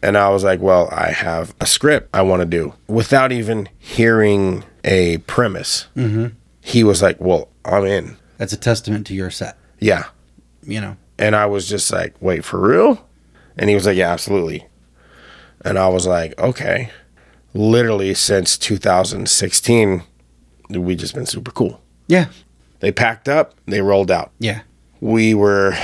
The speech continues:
Speaker 1: you know, trying to do a couple more projects, and I noticed the infrastructure of my team at our studio started to get shaky.
Speaker 2: Really?
Speaker 1: And I started to notice certain things coming to light.
Speaker 2: Mm-hmm.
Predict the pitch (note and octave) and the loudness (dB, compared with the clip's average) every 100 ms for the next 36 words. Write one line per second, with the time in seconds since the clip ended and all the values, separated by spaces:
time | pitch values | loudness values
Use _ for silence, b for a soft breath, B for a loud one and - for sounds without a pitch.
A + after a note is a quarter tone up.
0 | B B B A2 G2+ - A2 G2+ G2+ - | B B B 0 0 2 0 2 0 0
1 | F#2+ F#2+ E2+ - F2+ F2 F2 - - - | -6 -4 -2 0 0 0 -2 -4 -8 -10
2 | _ _ F#2 F2 F2 F2 F2 E2+ E2 - | _ _ -6 -4 -2 -2 -2 -6 -10 -16
3 | _ F#2 F2+ F2+ F#2 F#2 F2+ - - - | _ -6 -4 0 2 2 0 -4 -10 -12
4 | A#2 F#2+ F#2 F2+ - _ _ _ _ B2+ | -6 -4 -4 -6 -12 _ _ _ _ -4
5 | A#2+ - G#2+ - G2+ - - G2 - F2+ | -2 -2 -4 -4 -6 -6 -8 -8 -6 -8
6 | G2 F#2 F#2 - A2+ G#2 F#2+ F2+ - F2 | -4 -6 -6 -4 0 0 -2 -8 -8 -6
7 | E2+ D#2+ - G2 F2 E2 E2 - _ _ | -6 -8 -6 -6 -4 -4 -6 -10 _ _
8 | _ - - F#2 E2+ - E2+ - F2+ D#2+ | _ -8 -4 -4 -4 -8 -6 -6 -6 -10
9 | - - _ _ _ A2 A2 G2 F2+ - | -14 -20 _ _ _ -4 -2 -2 -6 -14
10 | - G2 F#2+ - G2+ F#2 - F#2 E2+ E2 | -8 -4 -4 0 0 0 -6 -4 -4 -4
11 | - D2+ F2 - F2 D#2+ - - G#2+ G2 | -6 -6 -6 -6 -8 -8 -10 -4 -2 -2
12 | - F#2 E2 D2 _ _ _ - B2 A2 | -4 -4 -4 -6 _ _ _ -8 -4 -2
13 | G#2+ | -4